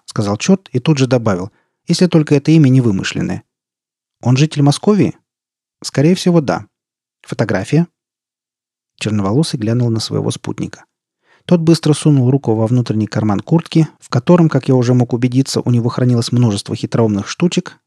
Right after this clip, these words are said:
и выложил передо мной фотографию. Снимок по формату был похож на те, что получают с помощью полароида, но выгодно отличался от последних отменным качеством изображения, высокой степенью разрешения и превосходной цветопередачей.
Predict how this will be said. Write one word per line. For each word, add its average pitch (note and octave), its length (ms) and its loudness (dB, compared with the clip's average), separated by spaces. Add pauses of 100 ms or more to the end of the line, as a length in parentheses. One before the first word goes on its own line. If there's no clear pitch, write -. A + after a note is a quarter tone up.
и C3 80 0
выложил F#3 420 4
передо G#2 280 -2
мной A2 180 0
фотографию. - 680 -4 (880)
Снимок G3 420 4
по D3+ 120 0
формату D3+ 400 2
был C#3 160 2
похож C#3+ 400 0
на A#2 100 0
те, F3 200 0
что - 180 -4
получают B2 460 0
с - 60 -14
помощью C3+ 380 0
полароида, C3+ 640 2 (340)
но G2+ 100 -4
выгодно D#3 380 2
отличался D3 520 0
от - 80 -18
последних C3+ 600 -2
отменным B2+ 520 2
качеством - 500 -6
изображения, A#2 680 2 (260)
высокой C3+ 380 0
степенью A2 420 -2
разрешения D#3 580 2
и - 140 -8
превосходной A#2 640 -2
цветопередачей. - 880 -8